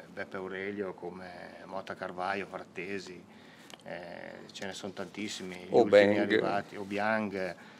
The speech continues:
Speaker 1: eh, Yepes, eh, insomma, sono tantissimi, s-, stiamo qua tutto il giorno. Riuscirei a fare una,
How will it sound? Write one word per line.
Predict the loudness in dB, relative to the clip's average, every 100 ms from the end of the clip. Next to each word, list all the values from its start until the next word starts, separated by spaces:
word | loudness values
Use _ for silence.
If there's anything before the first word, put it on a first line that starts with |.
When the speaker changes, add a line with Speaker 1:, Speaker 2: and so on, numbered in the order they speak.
| -20 -10
Speaker 1:
eh, | -6 -6 -6 -8 -10 -12 -14 -10
Yepes, | -4 -2 -2 -2 -2 -2 -4
eh, | -4 -6 -8
insomma, | -10 -12 -10 -6
sono | -2 0
tantissimi, | 0 0 -2 -2 -2 -4 -6
s-, | -10 -12
stiamo | -12 -6 -2 0
qua | 0
tutto | 0 0 0
il | 0
giorno. | 2 0 -2 -12 -20 -20 -14
Riuscirei | -6 2 4 4 8 10 10
a |
fare | 10 8 10
una, | 8 6 6 8 6